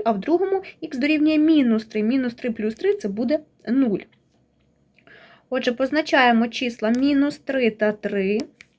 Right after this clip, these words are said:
Оскільки це в нас неповне квадратне рівняння, тут можна розставити знаки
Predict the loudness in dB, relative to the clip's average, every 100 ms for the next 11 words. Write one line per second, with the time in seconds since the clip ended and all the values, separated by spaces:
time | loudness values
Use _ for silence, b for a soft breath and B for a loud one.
0 | _ _ _ -2 0 0 0 2 2 2
1 | 2 2 2 0 0 0 0 0 -2 0
2 | 2 2 2 2 0 -2 -4 0 2 2
3 | 0 -2 -4 -4 -8 -8 -6 -2 0 0
4 | -2 -4 -2 0 0 -2 -8